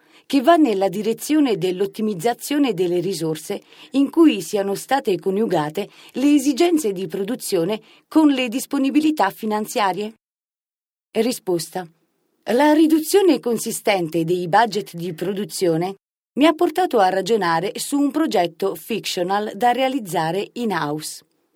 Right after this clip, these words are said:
nell'ottica anche di ottimizzare le strutture interne e le professionalità tecnico-realizzative cresciute nel gruppo.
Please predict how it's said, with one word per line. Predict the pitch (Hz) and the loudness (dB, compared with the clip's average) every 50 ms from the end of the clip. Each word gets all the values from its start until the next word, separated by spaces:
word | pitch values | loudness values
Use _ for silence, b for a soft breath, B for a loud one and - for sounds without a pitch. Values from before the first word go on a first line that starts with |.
| _ - - | _ -6 -2
nell'ottica | 226 247 262 302 349 359 359 - 240 170 220 220 | -2 0 2 2 2 2 0 -4 -4 0 0 0
anche | - 226 208 190 180 175 156 185 190 196 | 0 0 -2 -2 -2 -4 -4 -4 -4 -4
di | 175 190 190 185 | -4 -6 -4 -2
ottimizzare | 175 175 175 - - 226 240 247 196 165 160 180 160 156 165 185 214 247 | -2 -2 -2 -2 -6 -4 -4 -4 -4 -4 -2 0 0 0 0 -2 -4 -6
le | - 233 240 269 247 | -6 -6 -6 -6 -6
strutture | - - 302 294 302 - - 294 294 240 196 | -4 -6 -6 -6 -6 -6 -4 -4 -2 0 0
interne | 180 196 220 214 - 170 160 156 156 160 180 202 202 B B B B B B B | -2 -2 -4 -6 -4 -2 -2 -2 -2 -4 -6 -8 -8 B B B B B B B
e | B 302 302 302 | B 4 4 4
le | 277 294 294 | 4 2 0
professionalità | 294 294 294 294 302 302 302 - 302 285 294 294 302 311 302 302 254 208 175 | 0 -2 -2 0 0 0 0 2 2 2 2 4 2 2 2 2 0 0 0
tecnico-realizzative | 160 _ - 190 170 160 160 - 170 180 160 156 - 160 160 160 170 190 185 180 185 175 156 214 240 240 - 170 156 151 165 185 - b b b b b b b | -2 _ -2 -2 -2 -2 -4 -10 -6 -6 -6 -2 0 0 0 0 0 -2 -2 -2 -4 -4 -2 -2 -4 -2 -2 -4 -4 -2 -4 -4 -8 b b b b b b b
cresciute | b - 302 320 311 - - 294 240 190 160 170 160 | b 0 0 2 0 0 -2 -4 -4 -2 -2 -2 -2
nel | 156 185 208 226 | -2 -2 -6 -6
gruppo. | 180 165 156 151 151 _ - 165 165 160 | -6 -6 -6 -6 -8 _ -6 -6 -6 -6